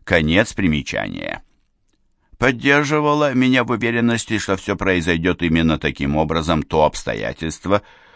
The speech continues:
что я так и не увидел у себя ни единого посетителя, ни судью, ни скриба, которым подобало бы явиться ко мне, чтобы расспросить меня и убедить, что я заслужил подобное наказание.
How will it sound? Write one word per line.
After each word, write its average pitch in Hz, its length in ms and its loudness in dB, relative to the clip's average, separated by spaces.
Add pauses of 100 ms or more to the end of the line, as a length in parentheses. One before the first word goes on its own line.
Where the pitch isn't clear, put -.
(120)
что - 200 2
я 104 200 6
так 107 260 0
и 113 40 4
не 107 140 6
увидел 101 480 2
у 92 60 2
себя 90 360 0
ни 92 160 4
единого 110 800 4
посетителя, - 880 -8 (440)
ни 127 180 6
судью, 139 800 2 (400)
ни 123 240 8
скриба, 113 640 2
которым 101 480 0
подобало 90 540 2
бы 85 140 0
явиться 80 520 -2
ко 98 120 -2
мне, 95 180 2
чтобы 87 360 -2
расспросить 87 600 -4
меня 120 380 2 (300)
и 113 100 6
убедить, 107 440 2
что - 160 -6
я 95 160 2
заслужил 101 600 -2
подобное 101 640 0
наказание. 69 880 -2